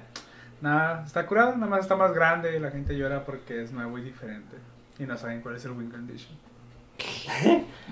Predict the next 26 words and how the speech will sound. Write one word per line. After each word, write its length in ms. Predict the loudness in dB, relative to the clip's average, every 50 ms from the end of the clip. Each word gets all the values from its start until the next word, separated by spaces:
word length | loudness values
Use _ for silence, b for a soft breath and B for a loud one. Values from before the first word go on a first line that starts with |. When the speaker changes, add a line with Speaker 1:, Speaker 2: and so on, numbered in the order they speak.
| -10
Speaker 1:
Sí, 120 | -4 2 4
Speaker 2:
Ay. 100 | 6 6
Speaker 1:
el 60 | 8
otro 220 | 6 6 6 6 6
era 140 | 6 6
más 180 | 4 4 0 0
como 340 | -2 -4 -2 -2 -2 -2 -2 -6 -8 -6
te 80 | -4
ibas 160 | -2 0 0
y 40 | 0
te 100 | -2 -2
enfrentabas, 580 | -4 -4 -4 -6 -4 -2 -2 -2 -2 -2 -4 -6
y 40 | -6
ahora 240 | -2 -2 0 -2 -2
es 60 | -2
más 200 | -2 -4 -4 -4
campear 480 | -4 -6 -8 -6 -6 -6 -4 -4 -4 -6
y 80 | -6 -10
estar 260 | -10 -12 -12 -12 -10
de 100 | -10 -10 -10
lejos 220 | -12 -12 -14 -14
disparando. 460 | -16 -16 -16 -16 -16 -16 -16 -18 -18 -20 -20 -20 -20 -20 -20 -20 -14 -8
Speaker 2:
Claro, 180 | -6 -6 -6 -6
tiene 200 | -6 -6 -6 -4
más 140 | -4 -2 -2
Speaker 1:
Más, 100 | 0